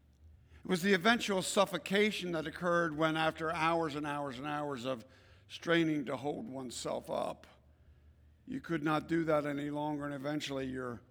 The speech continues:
kind of doubled over on yourself and your lungs collapsed in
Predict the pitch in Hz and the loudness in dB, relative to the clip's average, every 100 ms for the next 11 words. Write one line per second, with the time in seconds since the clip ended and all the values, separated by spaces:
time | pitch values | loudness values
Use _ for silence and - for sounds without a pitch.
0 | _ _ - 139 143 131 117 147 135 135 | _ _ -12 -4 -2 -2 0 0 0 -2
1 | 139 131 131 127 120 110 156 156 139 160 | -2 -2 -4 -4 -4 -4 -2 -4 -4 -10
2 | 151 147 156 156 147 - 147 160 151 147 | -8 -6 -6 -6 -8 -10 -10 -8 -8 -10
3 | - 160 143 135 131 | -8 -6 -4 -2 -4